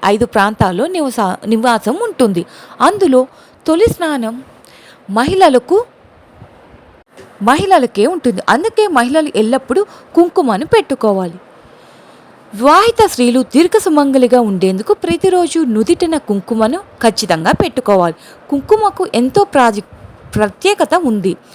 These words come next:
కుంకుమ నుదిటిపై పెట్టుకోవడం వల్ల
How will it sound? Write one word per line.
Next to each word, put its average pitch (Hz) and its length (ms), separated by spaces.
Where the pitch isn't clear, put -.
కుంకుమ 311 600
నుదిటిపై 254 600
పెట్టుకోవడం 226 680
వల్ల 180 300